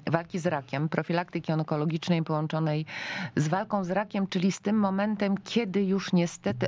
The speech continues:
okaże się, że, e, pracownik, e, jest chory, ma zdiagnozowaną chorobę nowotworową. I to, co jest najważniejsze, oprócz tych wszystkich badań, biopsji, które,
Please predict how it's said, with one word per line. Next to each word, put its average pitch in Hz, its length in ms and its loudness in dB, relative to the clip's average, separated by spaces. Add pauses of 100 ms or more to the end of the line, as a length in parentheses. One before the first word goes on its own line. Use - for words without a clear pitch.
okaże 170 520 -2
się, 160 240 0
że, 160 300 0 (500)
e, 160 200 0
pracownik, 180 1200 0
e, 160 280 2 (520)
jest 170 440 2
chory, 160 400 -2 (140)
ma 156 240 4
zdiagnozowaną 147 760 0
chorobę 156 340 0
nowotworową. 156 800 0 (720)
I 185 80 4
to, 254 200 0
co 240 200 -2
jest 208 240 0
najważniejsze, 202 680 2
oprócz - 400 -2
tych 214 120 -2
wszystkich 208 380 0
badań, 185 460 2
biopsji, 185 420 -2
które, 170 300 0